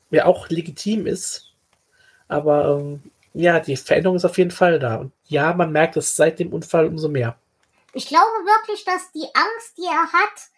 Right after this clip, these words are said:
Speaker 2: vom irrationalen T M Gruseligen geswitcht ist zu rationalen Dingen, zu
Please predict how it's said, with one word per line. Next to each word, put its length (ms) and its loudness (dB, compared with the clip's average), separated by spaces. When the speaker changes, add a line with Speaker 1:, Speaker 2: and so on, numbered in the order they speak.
Speaker 2:
vom 280 2
irrationalen 1160 0
T 240 -4
M 260 0
Gruseligen 720 -4
geswitcht 500 -2
ist 240 -8
zu 120 -2
rationalen 680 0
Dingen, 420 -4
zu 460 0